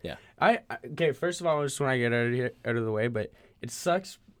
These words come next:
Speaker 2: The one thing I don't like about cardigans, two things I don't like about cardigans is that mine doesn't have any fucking pockets in it, one, and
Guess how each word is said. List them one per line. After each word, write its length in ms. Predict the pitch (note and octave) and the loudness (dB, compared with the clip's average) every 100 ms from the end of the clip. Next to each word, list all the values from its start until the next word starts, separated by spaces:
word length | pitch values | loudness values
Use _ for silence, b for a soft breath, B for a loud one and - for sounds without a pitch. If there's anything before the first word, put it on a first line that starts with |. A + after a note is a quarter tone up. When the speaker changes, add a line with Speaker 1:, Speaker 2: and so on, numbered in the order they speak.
| _ | _
Speaker 2:
The 120 | C#3 | -4
one 320 | C3+ D3 F3 | -2 0 -2
thing 260 | F3 E3 D#3+ | -4 -6 -4
I 60 | C#3 | -4
don't 280 | A#2+ B2+ | -4 -4
like 180 | A2+ C#3 | -4 -4
about 240 | C#3 C#3 C3+ | -4 -4 -4
cardigans, 540 | C3+ C#3 D3+ E3+ - _ _ _ _ _ - | -4 -4 -4 -10 -12 _ _ _ _ _ -20
two 220 | - F#3 | -2 -2
things 240 | G3 F#3+ F3 | 0 0 2
I 80 | D#3 | 0
don't 140 | D3 | 0
like 120 | C#3+ | 0
about 180 | C#3 C3+ | 0 -2
cardigans 440 | C3 A#2+ B2 C3+ D3+ | -2 -2 -2 -4 -4
is 80 | |
that 140 | B2 A#2 | -6 -4
mine 180 | B2 D#3+ | -2 -2
doesn't 200 | E3+ E3+ | -2 -2
have 100 | D#3 | -4
any 80 | C#3 - | -4 -4
fucking 280 | C#3 D3+ C3+ | -4 -6 -8
pockets 480 | C3 B2 C#3+ C#3 | -4 -4 -6 -8
in 80 | C3+ | -8
it, 140 | D#3+ - | -8 -8
one, 360 | A2+ A#2+ F#3 b b b b b - | -4 -2 -4 b b b b b -6
and 80 | - | -2